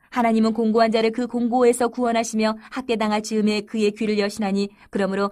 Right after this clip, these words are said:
하나님이 그들을 환란에서 이끌어내사 좁지 않고 넉넉한 곳으로 옮기려 하셨은즉 무릇 그대의 상에는 기름진 것이 놓이리라.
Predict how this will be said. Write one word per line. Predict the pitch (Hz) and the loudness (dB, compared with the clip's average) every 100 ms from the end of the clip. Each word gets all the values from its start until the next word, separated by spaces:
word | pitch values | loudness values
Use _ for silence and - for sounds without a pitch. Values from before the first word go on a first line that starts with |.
| - | -6
하나님이 | - 226 214 214 | -4 0 0 0
그들을 | 220 208 220 | 0 2 0
환란에서 | 247 226 220 214 | 0 -2 0 -2
이끌어내사 | - 226 226 220 214 214 220 - - | -6 -4 -2 -2 -2 -2 -2 -6 -4
좁지 | 240 233 240 | -4 -2 -2
않고 | 220 220 220 | 0 0 2
넉넉한 | 220 233 240 247 | 2 0 -2 -2
곳으로 | 233 240 247 | -2 0 0
옮기려 | 220 233 233 233 | 0 0 0 -2
하셨은즉 | 220 220 170 156 175 165 _ _ | -6 -10 -10 -8 -8 -10 _ _
무릇 | 220 233 233 | 0 0 0
그대의 | 247 240 | -2 -2
상에는 | 240 262 233 240 | -2 -4 -2 -4
기름진 | 220 233 226 226 | -2 -2 -2 -2
것이 | 226 233 | -2 0
놓이리라. | 214 202 175 160 156 | -2 -2 -6 -8 -10